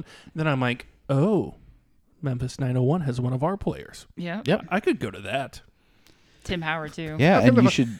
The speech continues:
Speaker 1: Fuck
Speaker 3: you
Speaker 1: Tim
Speaker 3: should
Speaker 1: Howard.
Speaker 2: He doesn't know how to say hi to people.
Speaker 3: You should swing through Nashville and pick up some hot chicken before the
Speaker 2: No,
Speaker 3: game.
Speaker 2: no.
Speaker 4: Don't Memphis, like, have seven players still on their roster?
Speaker 3: Yeah,
Speaker 1: Yeah.
Speaker 3: they,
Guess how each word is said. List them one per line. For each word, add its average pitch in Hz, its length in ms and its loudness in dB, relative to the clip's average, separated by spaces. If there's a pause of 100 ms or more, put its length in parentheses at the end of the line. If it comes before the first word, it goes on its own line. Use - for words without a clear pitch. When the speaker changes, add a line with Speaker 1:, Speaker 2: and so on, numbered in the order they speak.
Speaker 1:
Fuck - 140 8
Speaker 3:
you - 60 2
Speaker 1:
Tim 143 160 10
Speaker 3:
should 127 60 4
Speaker 1:
Howard. 113 340 6
Speaker 2:
He 202 80 2
doesn't 208 180 2
know 175 100 0
how 185 80 0
to 165 60 0
say 160 140 -4
hi 160 180 -2
to 170 60 -6
people. 147 360 -8
Speaker 3:
You 143 80 0
should 123 180 0
swing 127 280 0
through 113 160 -2
Nashville 98 400 -2
and 82 60 -6
pick - 140 -8
up 90 100 -4
some 87 140 -8
hot 82 240 -6
chicken - 340 -8
before 98 300 0
the 92 60 0
Speaker 2:
No, 175 160 2
Speaker 3:
game. 240 200 2 (160)
Speaker 2:
no. 190 320 -2 (340)
Speaker 4:
Don't 220 360 -8
Memphis, 185 400 -4
like, 160 120 -10
have - 160 -16
seven 131 380 -8
players 104 320 -10
still 135 340 -14
on 131 100 -10
their 117 80 -8
roster? 107 380 -14
Speaker 3:
Yeah, 110 280 6
Speaker 1:
Yeah. 107 160 8
Speaker 3:
they, 123 80 6